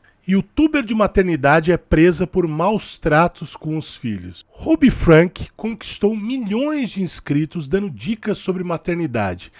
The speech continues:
Ela foi presa após um de seus filhos ser encontrado com ferimentos.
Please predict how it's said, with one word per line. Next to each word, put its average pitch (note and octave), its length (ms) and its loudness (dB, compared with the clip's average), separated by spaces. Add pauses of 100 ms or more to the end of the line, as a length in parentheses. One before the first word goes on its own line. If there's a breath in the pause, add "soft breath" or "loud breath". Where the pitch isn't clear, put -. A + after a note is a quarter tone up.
(220 loud breath)
Ela F3+ 200 -2
foi E3+ 180 0
presa D3+ 480 0
após C#3+ 400 -4
um B3 140 -4
de - 80 -12
seus F#3+ 320 -4
filhos F3+ 320 -8
ser F3+ 240 -6
encontrado C#3+ 680 -4
com C#3 240 -10
ferimentos. B2+ 760 -10